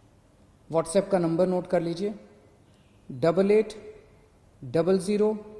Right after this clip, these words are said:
डबल ज़ीरो डबल सेवन डबल टू, डबल एट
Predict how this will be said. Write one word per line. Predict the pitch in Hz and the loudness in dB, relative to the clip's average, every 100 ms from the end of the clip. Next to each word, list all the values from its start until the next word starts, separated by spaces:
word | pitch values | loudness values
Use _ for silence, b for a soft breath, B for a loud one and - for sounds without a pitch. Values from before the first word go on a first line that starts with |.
| - - - _ _ - | -20 -20 -20 _ _ -16
डबल | 123 160 180 190 | -2 0 2 2
ज़ीरो | 202 208 214 208 - - - - - - _ - | 2 2 0 -4 -14 -20 -20 -20 -20 -20 _ -16
डबल | 131 170 190 196 | 0 2 2 0
सेवन | 202 180 202 208 - - - - - _ _ 139 | 0 0 -2 -4 -8 -18 -20 -20 -20 _ _ -4
डबल | 160 156 165 | 0 2 2
टू, | 156 127 110 - - _ _ _ _ _ _ _ _ _ _ _ _ _ - | 0 -4 -6 -18 -20 _ _ _ _ _ _ _ _ _ _ _ _ _ -12
डबल | 135 160 185 196 | -4 0 2 2
एट | 214 - - - | 2 -2 -16 -20